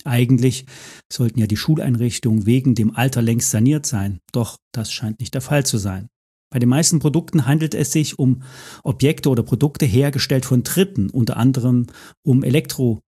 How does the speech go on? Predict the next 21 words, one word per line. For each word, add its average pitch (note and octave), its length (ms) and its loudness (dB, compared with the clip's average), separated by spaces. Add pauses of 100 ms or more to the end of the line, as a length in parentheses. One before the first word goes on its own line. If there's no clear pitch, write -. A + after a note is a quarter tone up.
(180)
äh, C#3 120 -2
elektrotechnische C3 680 -2
Geräte, C#3 360 0
bei A2 100 2
denen B2 280 2
in B2 40 0
den A2 160 2
siebziger C#3 460 0
Jahren B2 360 0
es A#2+ 140 -2
keine C3+ 400 0
alternativen B2+ 720 -2
Sicherheitsflüssigkeiten A2+ 1200 -4
gab. A2 300 -8 (200)
Hier C#3 220 2
will B2+ 140 4
Bayer D3 500 0 (100)
als - 320 -4
Rechtsnachfolger B2 800 -2
von A#2 180 -4
Monsanto A#2+ 680 0